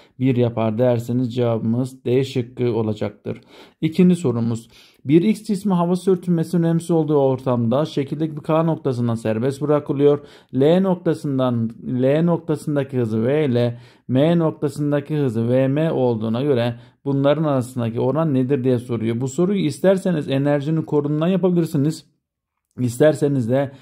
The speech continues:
e, H eşittir beşte kareden de yapabilirsiniz. E, konumuz şu anda şey olduğu için, enerji konusu olduğu için,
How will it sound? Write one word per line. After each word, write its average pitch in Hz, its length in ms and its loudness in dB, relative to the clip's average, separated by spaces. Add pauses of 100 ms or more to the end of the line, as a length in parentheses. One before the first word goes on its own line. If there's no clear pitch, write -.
(380)
e, 123 120 -2
H 123 500 -2
eşittir 120 540 -2
beşte 131 320 2
kareden 131 420 0
de 160 60 2
yapabilirsiniz. 135 920 0 (380)
E, 117 340 -6
konumuz 190 520 2
şu 190 200 -2
anda 170 300 2
şey 175 180 0
olduğu 160 220 0
için, 127 500 -2
enerji 139 400 0
konusu 143 400 -2
olduğu 127 220 0
için, 127 360 -2